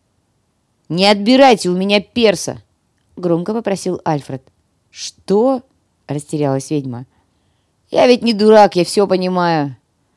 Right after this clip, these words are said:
Вы с воятелем готовите нас к серьёзным акциям, после которых принято убирать исполнителей. Я же прошу меня оставить. Мне нравится быть Ардала». Ах, вот оно что! Нет,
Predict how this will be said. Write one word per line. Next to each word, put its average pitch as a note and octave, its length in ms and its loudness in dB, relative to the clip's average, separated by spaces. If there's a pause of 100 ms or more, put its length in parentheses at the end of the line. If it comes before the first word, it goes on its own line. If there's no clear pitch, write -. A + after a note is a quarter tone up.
(400)
Вы A3+ 140 2
с A#3+ 80 -4
воятелем B3+ 500 4
готовите G3+ 420 2
нас G#3 200 -2
к - 40 -20
серьёзным G#3 540 2
акциям, D#3+ 400 -2
после F3+ 300 -6
которых G3 520 0
принято F#3 360 -2
убирать F#3 400 0
исполнителей. D#3+ 800 -4 (560)
Я B3+ 260 4
же A#3+ 120 0
прошу D3 400 -4
меня F#3 480 -4
оставить. A#2+ 760 -6 (440)
Мне C4 200 2
нравится C#4 480 2
быть F3 280 -6
Ардала». B2 500 -4 (760)
Ах, G3 280 -10
вот G#3+ 460 0
оно A3+ 200 -4
что! D3+ 540 -12 (1040)
Нет, B3 480 -2